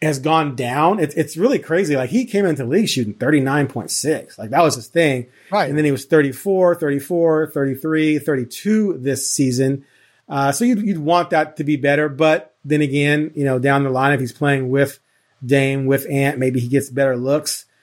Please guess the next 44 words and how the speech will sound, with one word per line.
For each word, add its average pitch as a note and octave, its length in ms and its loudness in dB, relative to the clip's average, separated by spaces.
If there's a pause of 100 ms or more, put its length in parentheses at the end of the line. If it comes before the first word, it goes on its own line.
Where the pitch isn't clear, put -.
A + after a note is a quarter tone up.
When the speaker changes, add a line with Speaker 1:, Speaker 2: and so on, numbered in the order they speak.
(200)
Speaker 1:
Uh, B2 300 0
and B2+ 100 -2
that, B2+ 100 -2
and C#3 80 -2
that B2+ 180 -2
percentage C3+ 340 2
can B2+ 120 -2
get C3 120 0
up C3 140 0
to A#2+ 80 -16
thirty-five C3+ 540 2
again. D#3 540 -2
But E3 280 2
regardless, E3 500 0
he's D#3 140 -10
still – D#3+ 460 0 (500)
uh, C3+ 240 2
you C#3 80 2
know, C3 80 -2
sixty - 320 0
percent D3+ 320 -2
on C#3 160 -2
twos. D3+ 500 0
So C3+ 200 -2
he's C3 120 0
taking C#3+ 260 0
quality C#3 360 0
two-point C#3+ 400 -2
shots, C3+ 420 0 (320)
and C3 100 -6
he, C3 60 -4
uh, C#3 160 0
he's C3 220 -2
converting C#3+ 400 -2
them. D3 100 -2
His, B2+ 140 -8
his C3 180 -2
effective D3 500 -2
is A#2+ 120 -4
still D3 260 2
fifty-six. D3 920 0 (440)
Um, - 160 -8
Speaker 2:
Those D#3+ 220 0
rebounds. D#3+ 560 0